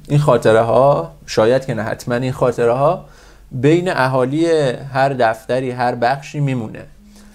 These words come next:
اه، ما تو برنامه تراتل هم همیشه سعی می‌کنیم اگر کسی یک اه، بخش خیلی خاصی رو داره کار می‌کنه یا به هر عنوان یه، اه،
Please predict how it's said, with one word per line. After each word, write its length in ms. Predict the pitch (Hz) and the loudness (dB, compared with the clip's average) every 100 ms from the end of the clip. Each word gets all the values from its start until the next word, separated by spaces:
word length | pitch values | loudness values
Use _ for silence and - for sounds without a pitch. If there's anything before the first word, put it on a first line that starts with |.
| - - | -20 -8
اه، 340 | 113 113 113 113 117 - - | -2 0 0 -2 -6 -10 -4
ما 180 | 131 | -4
تو 120 | 156 175 | -2 0
برنامه 320 | 170 165 165 | 0 -2 -2
تراتل 360 | 160 156 160 | -2 -2 0
هم 280 | 156 151 147 135 | -2 -4 -8 -8
همیشه 300 | 120 117 139 | -8 -6 -8
سعی 240 | 143 139 135 | -4 -2 -2
می‌کنیم 320 | 127 127 131 | -4 -4 -2
اگر 180 | 135 131 | -2 -2
کسی 340 | 143 139 131 | -2 -2 -2
یک 200 | 127 - - - | -2 -4 -20 -8
اه، 260 | 117 107 104 - - - - 127 | -2 0 0 -2 -8 -10 -14 -2
بخش 340 | 113 123 - 117 | -2 -2 -4 -4
خیلی 300 | - 110 113 | -2 -4 -2
خاصی 480 | - 117 - - | 0 0 0 -2
رو 80 | 113 | 0
داره 220 | 113 117 | 0 -2
کار 280 | 113 113 110 | 0 0 0
می‌کنه 380 | 120 113 113 113 | -4 -8 -4 2
یا 120 | 113 | 2
به 120 | 117 | 2
هر 300 | 127 139 131 | 2 2 2
عنوان 400 | 110 113 113 117 | -2 -6 -4 -4
یه، 240 | 120 120 120 - - - - - | 0 -2 -4 -18 -20 -20 -20 -8
اه، 420 | 110 110 107 104 | -2 0 0 0